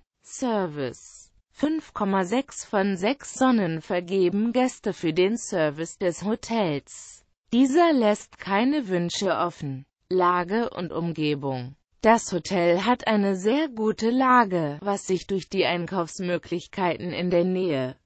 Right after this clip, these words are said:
gute Verkehrsanbindung, Bars und Restaurants um die Ecke sowie Entfernung zum Strand auszeichnen kann. Es werden fünf Komma vier von sechs Sonnen vergeben. Gastronomie.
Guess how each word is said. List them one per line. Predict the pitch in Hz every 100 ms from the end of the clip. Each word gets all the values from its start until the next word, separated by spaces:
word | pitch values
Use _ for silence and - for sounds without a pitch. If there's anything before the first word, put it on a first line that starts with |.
| _ _
gute | 269 330 - 285
Verkehrsanbindung, | - 254 - 262 254 - 277 262 254 180 180 180 190 240 262 -
Bars | 170 214 262 -
und | 214 202 -
Restaurants | 175 170 - 180 160 170 185 240 254 -
um | 247 240
die | 254
Ecke | - 247 - 208 233
sowie | 190 196 190 208
Entfernung | 202 190 - 240 277 277 214 185 -
zum | - 277 262
Strand | - 233 247 240
auszeichnen | 269 277 - - 202 160 - 151 135 135 143 _ _
kann. | - 156 147 127 123 _ _
Es | 220 - 226
werden | 208 196 196
fünf | 196 - 311 311 -
Komma | 226 190 175
vier | 170 - 254 294
von | - 190 175
sechs | 160 180 262 - -
Sonnen | 254 226 208
vergeben. | 202 233 214 226 220 147 143 131 151 _ -
Gastronomie. | 220 220 - - 175 151 151 151 131 127